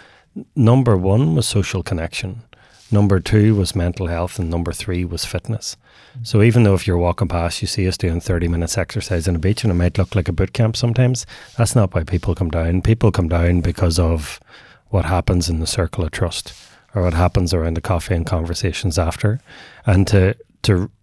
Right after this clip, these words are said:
rewind even, it's the, what W now is, we just create safe spaces for men to be able to engage and to be able to see Tag. So we have,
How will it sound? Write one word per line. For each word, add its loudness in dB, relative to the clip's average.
rewind 4
even, 2
it's -4
the, 0
what 2
W 6
now 4
is, 2
we 2
just 0
create 0
safe 0
spaces -4
for -4
men 0
to -2
be -2
able -2
to -4
engage -6
and 2
to 4
be 2
able 4
to -4
see 0
Tag. 0
So -2
we 0
have, -4